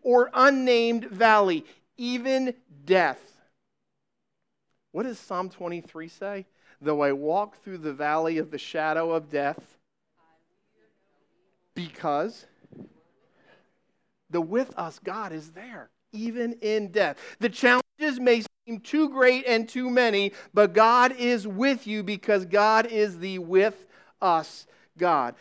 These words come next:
God's with you and me now, even when we can't feel God, even when God seems far away. You can't outrun God. You can't be too far away from God. You can't be in a place where God can't find you because God is a with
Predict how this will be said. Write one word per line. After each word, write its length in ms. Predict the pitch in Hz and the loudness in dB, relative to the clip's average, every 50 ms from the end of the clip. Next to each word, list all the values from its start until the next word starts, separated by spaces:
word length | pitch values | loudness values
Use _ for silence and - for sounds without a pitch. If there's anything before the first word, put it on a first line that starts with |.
| - - - | -20 -4 2
God's 260 | 208 196 196 196 185 | 4 4 4 4 2
with 240 | 190 226 240 220 220 | 0 0 0 0 0
you 340 | 202 214 226 240 254 262 294 | -2 -2 0 0 0 0 0
and 300 | 294 254 240 240 240 240 | 0 0 0 0 0 -2
me 180 | 247 240 240 | -2 -2 0
now, 380 | 226 220 226 214 202 190 190 - | 0 2 4 6 6 4 4 0
even 400 | - 220 240 240 262 262 254 240 | -2 -4 -4 -2 0 -2 0 2
when 240 | 240 240 233 226 220 | 4 4 4 4 2
we 180 | 220 240 240 208 | -2 -4 -4 -6
can't 360 | - - 233 226 233 220 214 | -4 -2 0 0 0 0 -4
feel 340 | - - 240 233 240 220 196 | -8 -8 -2 0 0 0 2
God, 400 | 165 165 151 143 143 131 131 - - - _ | 2 2 2 2 0 -2 -6 -10 -18 -18 _
even 420 | - 226 233 254 240 294 277 269 | -4 -2 -2 -2 0 0 0 2
when 220 | 262 254 240 240 220 | 4 4 4 4 4
God 300 | 226 226 220 233 226 208 | 6 6 6 6 4 0
seems 400 | - - 247 240 233 226 208 220 | -6 -8 -4 -2 -2 -2 -4 -8
far 580 | - - - - 233 220 220 214 214 214 220 | -12 -20 -8 -2 0 2 4 6 6 4 4
away. 460 | 202 196 190 196 202 196 185 170 156 - - - - | 2 2 4 4 4 6 6 4 2 0 -2 -8 -10
You 240 | - 185 208 233 226 | -4 0 0 0 0
can't 400 | 233 - - 269 254 254 247 240 - | -2 -4 0 0 2 2 0 -2 2
outrun 540 | 233 220 214 220 220 214 233 240 254 254 247 | 4 4 4 4 4 4 6 6 6 4 2
God. 280 | 233 262 240 240 240 214 | 4 4 4 4 2 2
You 140 | 233 240 220 | -2 -2 -4
can't 340 | - - 240 240 247 220 | -2 0 0 0 0 -2
be 140 | 202 233 220 | -4 -8 -8
too 240 | 190 - - 262 254 | -8 -8 -8 -8 -8
far 320 | 240 - 262 240 240 233 | -4 0 2 4 4 4
away 300 | 226 208 214 214 220 233 | 4 4 4 4 4 4
from 240 | 226 - 240 233 233 | 4 0 -4 -2 0
God. 240 | 226 233 240 233 226 - - - | 2 2 2 2 2 -2 -8 -4
You 180 | 208 220 269 262 | -2 0 0 0
can't 320 | 269 - 269 285 277 262 | 0 0 2 2 2 2
be 100 | 269 254 | 0 2
in 60 | 247 | 2
a 80 | 247 247 | 2 0
place 380 | 247 - 240 247 247 247 220 - | 0 2 2 4 4 2 0 -2
where 160 | 226 214 208 | -2 -2 2
God 340 | 202 220 220 226 233 226 233 | 2 4 4 4 2 0 0
can't 320 | - 233 226 226 226 - | 0 0 0 0 0 -2
find 340 | - 254 247 254 254 233 185 | -2 0 2 2 2 0 -2
you 140 | 196 214 202 | -6 -8 -8
because 340 | 196 208 - - 214 190 | -8 -6 -2 0 0 0
God 400 | 180 170 202 208 208 208 214 214 | 0 2 2 4 6 6 4 4
is 240 | 226 226 208 196 180 | 4 2 2 2 2
a 140 | 196 196 185 | 2 2 2
with 380 | 185 185 196 214 214 214 214 | 2 2 4 4 4 4 2